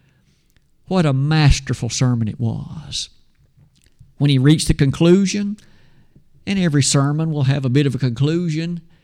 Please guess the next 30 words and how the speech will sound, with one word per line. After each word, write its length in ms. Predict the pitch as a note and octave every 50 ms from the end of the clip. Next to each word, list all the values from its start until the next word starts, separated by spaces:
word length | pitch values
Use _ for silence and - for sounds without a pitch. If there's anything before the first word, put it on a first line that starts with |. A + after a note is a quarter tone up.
| _ _ _ _ _ _ _ _
and 160 | E3 E3+ E3
when 140 | F3 F3 -
Peter 320 | - G3+ A3+ A#3 G3+ F3+
reached 420 | E3+ F3+ G3+ A3 G#3+ F3 - - A3+
it, 100 | A3+ F#3+
he 100 | G3+ F3+
said, 280 | - - G#3 G#3 F3+
"Therefore 500 | F#3 G#3 A#3 C4 C4 - - B3+ C4+ C#4
let 160 | B3+ A#3+ A3+
all 340 | G3 G#3+ C4 D4+ E4 E4 E4+
the 120 | D#4+ C4+ A3+
house 300 | B3+ C4 C4+ A#3+ - B3
of 120 | A3 G3+
Israel 360 | B3 C4+ C#4 - - A3+ A3
know 160 | G#3 G#3+ G#3
assuredly 680 | F#3+ - - - A#3 B3 A#3+ F#3+ C3 B2 A#2 G2+ G2 - - - - - - _ _ _ _ -
that 220 | D3+ E3+ - D3
God 300 | C3 E3 F3 F#3+ A3 A#3+
hath 180 | A3+ A#3 G3+ -
made 220 | F3+ F3+ F3+ E3+
that 160 | D3 D3+ - -
same 380 | - - F#3 G#3+ A#3+ A#3 G#3
Jesus 500 | E3+ G3+ A3 A3+ A#3 A3+ B3 B3+ A3+ -
whom 260 | G3 G#3 G#3+ G3 F#3+
you've 400 | G3 G3+ A#3 C#4 D#4+ F4+ E4+ -
crucified, 720 | - - D#4 D4 B3+ G3 - E3+ C#3 - E3 D#3+ D#3+ D3+ D3
both 200 | D#3+ D#3 C#3 D3+
Lord 260 | D#3 E3 F3 F3+ F3+
and 100 | F#3+ F#3
Christ." 600 | - - E3+ E3+ D#3+ C#3+ C3+ C3 B2 B2+ A#2+ -